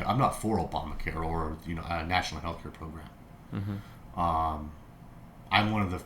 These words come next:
Speaker 1: people that when they, when they did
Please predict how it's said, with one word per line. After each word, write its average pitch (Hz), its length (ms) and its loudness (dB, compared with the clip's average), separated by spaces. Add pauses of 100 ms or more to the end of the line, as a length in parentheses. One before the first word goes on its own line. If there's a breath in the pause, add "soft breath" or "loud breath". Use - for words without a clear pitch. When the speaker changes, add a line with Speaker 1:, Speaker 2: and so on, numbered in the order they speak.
Speaker 1:
people 98 340 0
that 87 340 0 (920)
when 95 160 0
they, 92 400 6 (220)
when 98 100 2
they 92 100 4
did 107 260 4